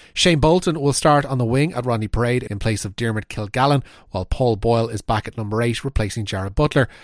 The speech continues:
And twenty-two-year-old centre Shane Jennings could make his first appearance for his home province, having been named among the replacements. Wales international trio Leon Brown, Bradley Roberts and Aaron Wainwright come back for the Dragons. Connacht scrum coach Colm Tucker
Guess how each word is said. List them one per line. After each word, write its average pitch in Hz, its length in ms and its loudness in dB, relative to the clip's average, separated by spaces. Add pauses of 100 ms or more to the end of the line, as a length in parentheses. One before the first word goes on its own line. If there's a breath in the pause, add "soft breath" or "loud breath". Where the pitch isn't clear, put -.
(160 loud breath)
And 139 120 -4
twenty-two-year-old 240 640 4
centre 185 280 2
Shane 196 380 2
Jennings 170 460 0
could 131 180 0
make 127 160 -2
his 113 100 -2
first 123 300 -2
appearance 113 480 -2
for - 260 -2
his 110 140 0
home 120 180 0
province, 117 380 0 (340 soft breath)
having 104 300 -4
been 101 120 -4
named 101 300 -2
among 104 280 -4
the 95 60 -6
replacements. 123 640 -2 (400 soft breath)
Wales 170 320 6
international 170 520 2
trio 190 340 4
Leon 170 320 2
Brown, 165 320 4
Bradley 156 300 2
Roberts 156 380 2 (120)
and 113 280 -6
Aaron 117 300 -2
Wainwright 143 580 0
come 113 200 -4
back 104 280 -2
for - 140 -12
the 98 100 -10
Dragons. 180 460 0 (400 soft breath)
Connacht 104 320 -4
scrum - 320 -4
coach 127 360 0
Colm 120 360 -2
Tucker 196 300 0